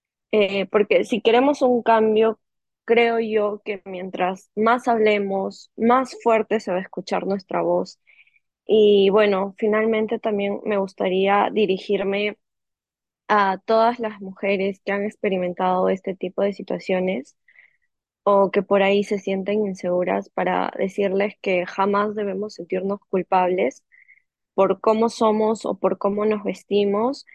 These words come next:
Tenemos derecho a caminar seguras por las calles, tenemos derecho a estar seguras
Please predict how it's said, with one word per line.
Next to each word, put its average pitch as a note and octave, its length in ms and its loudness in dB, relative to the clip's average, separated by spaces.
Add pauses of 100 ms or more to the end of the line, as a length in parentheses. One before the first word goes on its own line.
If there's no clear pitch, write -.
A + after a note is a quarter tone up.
(240)
Tenemos A3 480 2
derecho G3+ 800 -6 (240)
a F#3 320 0 (100)
caminar G3 460 -2
seguras G3 360 -4
por G3 140 -6
las F#3 200 -8
calles, F#3 600 -2 (420)
tenemos G#3 540 0
derecho F#3+ 760 -4
a F#3 140 -2
estar F#3+ 340 -8
seguras F#3+ 460 -2